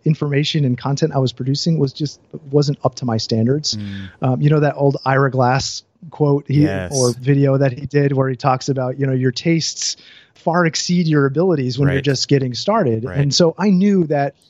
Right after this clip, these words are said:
Speaker 1: I could do better. So when I finished the studio, um, I hired my photographer to photograph it. And at the same time, I said, "I'm really interested in kind of turning the story of making the studio and making the business into something more than just a photo shoot,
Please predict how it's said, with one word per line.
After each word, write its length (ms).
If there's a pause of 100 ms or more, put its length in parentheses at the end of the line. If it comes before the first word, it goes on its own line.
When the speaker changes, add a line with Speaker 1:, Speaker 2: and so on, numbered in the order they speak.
(180)
Speaker 1:
I 80
could 160
do 160
better. 380 (340)
So 360
when 120
I 60
finished 280
the 60
studio, 580 (140)
um, 320
I 200 (120)
hired 280
my 100
photographer 640
to 320
photograph 480
it. 160
And 120
at 100
the 60
same 220
time, 220
I 20
said, 260
"I'm 140
really 220
interested 500
in 80
kind 240
of 160 (500)
turning 460
the 300 (160)
story 800
of 200
making 380
the 60
studio 540
and 320
making 360
the 60
business 420
into 220
something 360
more 340
than 140
just 180
a 60
photo 300
shoot, 260